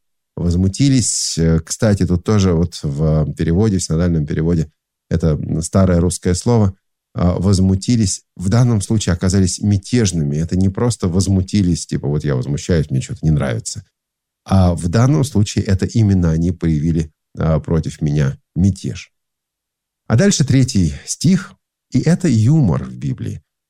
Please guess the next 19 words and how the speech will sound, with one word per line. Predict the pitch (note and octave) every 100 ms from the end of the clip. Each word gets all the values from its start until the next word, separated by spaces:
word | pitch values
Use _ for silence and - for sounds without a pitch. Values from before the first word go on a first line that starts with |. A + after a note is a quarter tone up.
| _ -
Это | G#2+
юмор | G#2 G2 B2+ B2 F2
в |
Священном | - E2+ E2+ D2
Писании. | C2 - - - - - _ _ _ _ -
Некоторым | D3 D3 B2
кажется, | A2+ C#3+ B2+ A2+
что | - G2+ G2
Библия | E2+ B2 A2 F#2+
настолько | F#2 - G2 F2+ -
серьезная | - - F2+ A2 G#2+ F2+ E2+
книга, | - D#3+ D3+ - _ _ _ _ _
что | -
никакого | F2+ E2+ F2 G2 F2
юмора | F#2+ F2+ B2 A2 F2+
здесь | E2+ E2 - -
быть | - E2+ F#2 F2+ -
не | E2+
может. | F2 E2+ D2+ C2 -